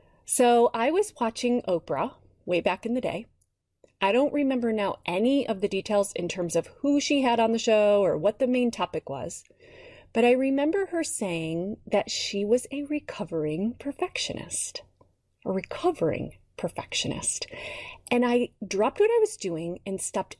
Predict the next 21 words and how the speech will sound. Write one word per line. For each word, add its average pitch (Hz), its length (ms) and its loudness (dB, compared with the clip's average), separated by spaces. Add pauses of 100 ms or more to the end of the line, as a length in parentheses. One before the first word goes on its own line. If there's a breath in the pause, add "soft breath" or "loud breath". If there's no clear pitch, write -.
(100)
everything 330 520 4
else - 360 -6
in 233 180 4
that 311 200 4
moment 160 460 -6 (160)
to 190 100 -2
listen 165 360 -2
to 151 60 -18
her. - 240 -14 (1160 loud breath)
I 208 80 -4
thought 285 280 0
to 294 80 4
myself, 202 460 0
"What 330 460 0 (120)
in 208 160 0
the 180 220 -2 (400)
world 190 360 2 (240)
is 277 140 2
she 233 520 -2 (140)
talking 277 400 0
about? - 340 -8